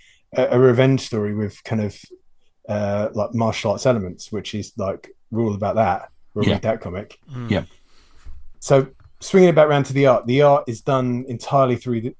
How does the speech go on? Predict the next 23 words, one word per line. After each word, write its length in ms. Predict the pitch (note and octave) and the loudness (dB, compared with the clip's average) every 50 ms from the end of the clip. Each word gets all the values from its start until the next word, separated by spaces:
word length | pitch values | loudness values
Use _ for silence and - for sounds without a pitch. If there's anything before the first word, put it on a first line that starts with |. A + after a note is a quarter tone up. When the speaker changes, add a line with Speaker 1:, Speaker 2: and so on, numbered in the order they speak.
| _ _ | _ _
Speaker 1:
three 220 | - C3 B2+ A#2 | -2 0 0 2
D, 300 | A2 A#2+ A2+ G#2 G#2+ G2+ | 0 0 -2 -2 -4 -4
and 160 | A2 A2+ A2+ | -4 -4 -6
I 100 | A2 - _ _ - | -6 -8 _ _ -2
think 360 | D#3+ D3 C3+ C3+ - - _ _ - | -2 -2 -2 -4 -8 -16 _ _ -20
through 580 | - - - C3 B2 A#2+ A#2 A#2 A#2 A#2+ B2 - _ _ _ _ _ - | -14 -6 -2 -2 0 0 0 -2 -4 -6 -8 -12 _ _ _ _ _ -4
Poser. 480 | - C3 B2 B2 A2 - G2 F#2 - - - - _ _ _ _ _ _ _ _ _ _ _ _ _ _ | -2 0 0 0 -2 -2 -6 -6 -8 -10 -18 -20 _ _ _ _ _ _ _ _ _ _ _ _ _ _
I 80 | A2 G#2 | -6 -6
can't 380 | - - - C#3+ C3+ C3+ B2+ | -4 -2 -2 0 0 0 -2
be 200 | B2+ B2+ A#2+ A#2+ | -2 0 0 0
a 80 | B2 A2 | -2 -2
hundred 280 | G#2 B2 C3 A#2 A#2 A2 | -2 -2 -2 -4 -6 -8
percent 280 | A2+ - - B2+ A#2+ | -8 -6 -4 -4 -4
on 140 | A2 G2+ G2 | -4 -8 -8
that. 220 | F#2+ F2+ F2+ - - _ _ _ _ _ _ _ _ _ _ - | -8 -8 -10 -10 -14 _ _ _ _ _ _ _ _ _ _ -6
Speaker 2:
Okay. 140 | E3 - | 0 0
Speaker 1:
I 40 | A#2+ | 0
f-, 220 | A2+ - - - _ _ _ | 0 0 -6 -14 _ _ _
feel 180 | - E3 E3 | -2 2 6
like 200 | D#3 D3+ D3 - | 6 6 4 4
Poser's 440 | - D3+ E3 E3+ D3 B2+ C#3 B2+ - | 2 2 2 2 2 0 -2 -4 -6
kind 200 | - - C#3 C3+ | -4 -2 -2 -2
of 200 | B2+ A2+ - | -2 -2 -6